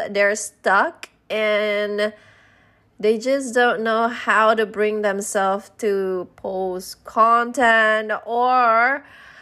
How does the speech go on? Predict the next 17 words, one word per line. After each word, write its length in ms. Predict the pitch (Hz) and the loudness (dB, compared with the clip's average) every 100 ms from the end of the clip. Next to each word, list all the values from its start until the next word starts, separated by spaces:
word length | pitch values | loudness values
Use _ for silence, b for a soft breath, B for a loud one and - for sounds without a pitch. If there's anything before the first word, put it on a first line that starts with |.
| B B | B B
the 80 | 220 | -2
most 320 | 247 269 262 | 4 4 2
famous 720 | 262 - 294 262 311 302 285 277 | -8 -6 0 2 2 2 0 0
one 240 | 247 247 | 0 0
ever, 460 | 208 208 190 180 170 - | 0 -2 0 0 -2 0
"Balkis, 560 | 320 349 302 240 226 | 2 2 0 -2 0
is 200 | 277 285 | -4 0
there 260 | 302 320 320 | 2 2 0
any 360 | 370 494 480 392 | -4 -2 0 -2
way 320 | 277 226 269 | -4 -6 -8
for 200 | 277 277 | -6 -6
me 200 | 269 285 | -6 -10
to 120 | 285 | -10
be 280 | 269 285 277 _ | -8 -10 -12 _
consistent 1120 | 330 285 - - 339 330 - - 247 214 214 - | -8 -8 -8 -8 -6 -6 -6 -4 -4 -2 -4 -6
in 160 | 247 240 | -8 -4
posting?" 800 | 262 226 240 - 170 - - | 0 0 0 -4 -8 -8 -18